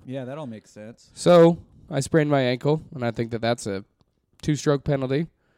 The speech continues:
Speaker 2: both on myself and my ankle.
Speaker 1: How'd you sprain it?
Speaker 2: Oh, like a hell. Uh, just walking.
Speaker 1: <laughs> Okay.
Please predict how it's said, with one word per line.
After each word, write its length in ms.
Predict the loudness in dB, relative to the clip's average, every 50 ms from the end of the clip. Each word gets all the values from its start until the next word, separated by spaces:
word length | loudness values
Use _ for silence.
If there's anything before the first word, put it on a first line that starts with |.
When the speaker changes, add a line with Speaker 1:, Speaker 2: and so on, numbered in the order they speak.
| _ _ _ _
Speaker 2:
both 160 | 0 0 2
on 140 | 2 2 2
myself 460 | 0 -2 0 0 0 0 -2 -2 -6
and 320 | -6 -4 -4 -4 -4 -2 -2
my 160 | -2 -2 -2
ankle. 400 | -4 -6 -10 -12 -18 -20 -20 -20 -16
Speaker 1:
How'd 180 | -14 -14 -14 -14
you 40 | -16
sprain 300 | -14 -14 -12 -12 -12 -14
it? 160 | -16 -18 _ _ _ _ _ _ _ _ -2
Speaker 2:
Oh, 320 | 2 4 6 8 8 8
like 320 | 8 6 6 6 4 4 4
a 200 | 4 4 4 4
hell. 500 | 2 0 -2 -2 -2 -4 -10 -14 -20 _ _ _ _ _ -2
Uh, 220 | 2 2 2 4
just 220 | 2 0 -2 0 0
walking. 420 | 0 0 0 -2 -6 -10 -10 -12 -18 -20 _ _ _ _ _ _ _ -20 -20
Speaker 1:
<laughs> 160 | -20 -20 -20 -20 _ _ _ _ _ _ _ -18 -18 -18 -18 -20 -20 -20 _ _ _ _ _ _ -16
Okay. 340 | -16 -14 -14 -14 -14 -14 -14